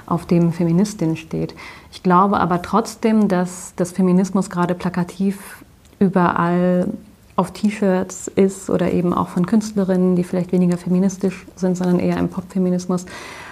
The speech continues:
dass das Label erstmal verwendet wird, erzeugt schon auch eine Anschlussfähigkeit. Und ich würde da auch einfach mal wieder auf Mädchen und jüngere Frauen gucken, sodass sie erstmal überhaupt damit in Kontakt kommen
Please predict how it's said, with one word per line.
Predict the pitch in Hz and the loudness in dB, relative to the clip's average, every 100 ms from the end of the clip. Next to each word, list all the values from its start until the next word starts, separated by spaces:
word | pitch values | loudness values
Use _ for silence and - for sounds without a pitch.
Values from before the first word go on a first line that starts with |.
| - | -4
dass | - 180 | -2 2
das | 185 - | 2 4
Label | 196 196 202 190 190 196 - - - | 6 6 6 6 6 4 -2 -10 0
erstmal | 185 180 185 | 2 4 2
verwendet | 180 185 175 220 240 233 - | 4 2 4 4 4 2 -4
wird, | 190 214 208 214 - - - | 2 4 2 -2 -12 -18 -6
erzeugt | 190 185 - 190 190 | -2 -2 0 -2 -2
schon | - 196 | -2 -2
auch | - | 0
eine | 170 170 | -2 0
Anschlussfähigkeit. | 165 - - - - - 165 - - 156 175 - - | -2 -4 -10 -10 -14 -14 -16 -16 -12 -10 -10 -12 -6
Und | 180 165 160 165 165 | -4 -2 -2 -4 -6
ich | - | 0
würde | 185 | 2
da | 185 185 | 4 2
auch | 196 - - | 0 -4 -2
einfach | 180 185 | 0 2
mal | 180 | 2
wieder | 170 180 | 2 0
auf | 170 185 | -2 0
Mädchen | 180 185 190 180 | 0 0 -4 -2
und | 175 | 0
jüngere | 190 196 180 | 2 2 0
Frauen | 185 180 180 180 | -4 -2 0 0
gucken, | 180 185 - 180 180 180 - - - | -2 -8 -2 0 0 -2 -10 -12 -2
sodass | 175 175 185 | 0 0 0
sie | - | 2
erstmal | 180 185 208 190 | 2 2 2 2
überhaupt | 180 170 180 180 | 0 0 0 -2
damit | 185 180 180 | 0 0 0
in | 180 | -2
Kontakt | 175 175 196 208 - | -2 -2 -2 -6 -10
kommen | - 202 190 196 196 | -6 -2 0 2 0